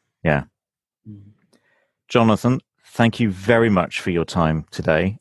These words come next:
Speaker 1: Um, I think this is a topic we could probably talk about for days and days and days. And I think this is probably just the start of a, a conversation that we, we need to, to keep having.
Speaker 2: Yeah.
Speaker 1: So thank you very much for your time with us and, uh, really appreciate it.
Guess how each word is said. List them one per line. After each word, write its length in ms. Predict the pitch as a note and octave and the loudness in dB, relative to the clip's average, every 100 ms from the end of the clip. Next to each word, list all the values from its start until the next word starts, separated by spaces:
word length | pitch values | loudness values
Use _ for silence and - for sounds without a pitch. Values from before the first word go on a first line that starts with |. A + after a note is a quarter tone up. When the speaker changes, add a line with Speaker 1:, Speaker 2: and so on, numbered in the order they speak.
| - | -2
Speaker 1:
Um, 220 | E2+ E2+ | -2 0
I 80 | G2 | 0
think 160 | G#2+ | -2
this 160 | F#2 - | -2 -4
is 80 | F2 | -4
a 60 | |
topic 400 | E2+ G2+ - G2+ F#2+ | -2 -4 -4 -6 -4
we 80 | |
could 140 | F2+ - | -6 -4
probably 260 | G2 E2+ | -4 -2
talk 260 | E2+ - F2 | -4 -4 -6
about 320 | E2+ E2+ F2 | -2 -2 -2
for 320 | - F#2 D#2+ E2+ _ _ _ _ _ | -2 -2 -2 -6 _ _ _ _ _
days 340 | G#2 F2+ F2 D#2+ | 0 2 0 -2
and 80 | E2+ | 2
days 320 | F2+ E2 D2 | 2 2 -2
and 100 | E2 | 0
days. 380 | F2+ D#2+ D#2+ E2+ | 2 2 0 -2
And 100 | E2 | -2
I 60 | |
think 400 | D#2+ F2 E2 - _ - | -2 -4 -4 -10 _ -6
this 200 | - - | -4 -4
is 60 | |
probably 300 | - G3 - | 0 0 0
just 180 | - - | -4 -4
the 80 | F2+ | -6
start 380 | - F2+ E2+ E2+ | -2 -2 0 -2
of 80 | |
a, 120 | D2 D2 _ - - _ - | -4 -4 _ -20 -20 _ -14
a 40 | |
conversation 640 | - F2+ D2+ - E2+ - | -4 -2 -2 0 0 0
that 100 | D#2+ | -4
we, 280 | - E2 E2 | 0 0 -2
we 140 | - E2+ | -2 0
need 180 | E2 - | 0 0
to, 220 | E2 E2 _ | -4 -4 _
to 100 | - | -6
keep 240 | - E2 | -4 -6
having. 440 | E2+ F2+ D#2 D2+ D2+ _ _ - - - | -2 -2 0 -4 -6 _ _ -20 -20 -18
Speaker 2:
Yeah. 120 | - - | -18 -16
Speaker 1:
So 340 | - G2 F2+ - | 0 2 4 0
thank 280 | - A2+ G2 | -2 0 2
you 40 | |
very 160 | F#2+ G#2 | 2 2
much 200 | F#2 E2 | 2 0
for 80 | G2 | -2
your 80 | F2 | 0
time 260 | F#2 E2 | 2 2
with 140 | E2 D#2+ | 2 2
us 340 | F2+ - - _ | 0 -4 -10 _
and, 440 | F2+ E2 D#2+ D2+ - | 0 2 0 -4 -4
uh, 260 | F2 E2 E2+ | 0 2 0
really 240 | - F#2 F2 | -2 -2 -2
appreciate 560 | - F#2 D#2+ F2 - | -2 -6 -4 -10 -10
it. 120 | F2+ | -12